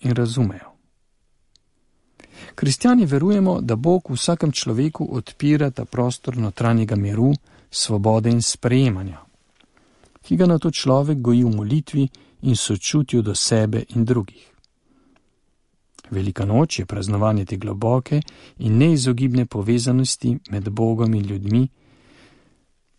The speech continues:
povezanosti, ki pozna tako pretrganje stika,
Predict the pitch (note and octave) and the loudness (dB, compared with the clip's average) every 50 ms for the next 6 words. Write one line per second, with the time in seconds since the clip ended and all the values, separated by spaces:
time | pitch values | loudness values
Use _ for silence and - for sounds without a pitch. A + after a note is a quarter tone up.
0 | _ _ _ _ _ _ _ _ _ _ _ _ _ _ _ _ _ - - B2 | _ _ _ _ _ _ _ _ _ _ _ _ _ _ _ _ _ -4 0 2
1 | B2 C3 E3 F3+ D#3+ F3 F3+ F3 F3+ F3 - - G3 D3+ - D#3 - B2+ A#2 C#3+ | 4 6 4 4 4 4 2 2 2 0 -2 -4 -6 -6 -6 -6 -4 0 0 2
2 | C3+ B2+ - A#2+ - A#2+ G#2+ - - - - - - C#3 C#3 C3 C#3+ C#3+ C#3+ D3 | 2 2 0 0 -2 -2 -4 -4 -4 -8 -6 -2 0 0 0 2 0 0 2 0
3 | C#3+ C#3 - - - D3 C#3 - - C3+ C3+ | 0 -2 -4 -6 -6 -6 -6 -4 -4 -4 -4